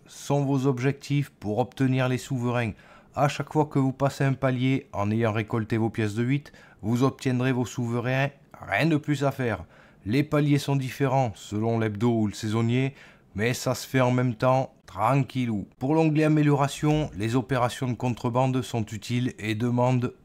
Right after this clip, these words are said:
pas énorme à monter. Faites-le petit à petit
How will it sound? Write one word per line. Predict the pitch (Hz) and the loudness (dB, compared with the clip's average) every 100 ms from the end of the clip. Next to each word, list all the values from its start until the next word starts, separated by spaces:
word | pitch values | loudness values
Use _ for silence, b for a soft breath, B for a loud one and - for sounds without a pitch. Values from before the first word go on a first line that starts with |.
| - | 2
pas | 101 120 | 4 4
énorme | 123 127 117 | 4 2 2
à | 117 | 0
monter. | 113 113 107 120 135 B | 0 -2 0 -2 -2 B
Faites-le | - 110 107 127 | -6 -6 0 0
petit | 123 123 127 113 | 2 0 -2 -2
à | 123 | -4
petit | - 135 131 | -2 -2 -2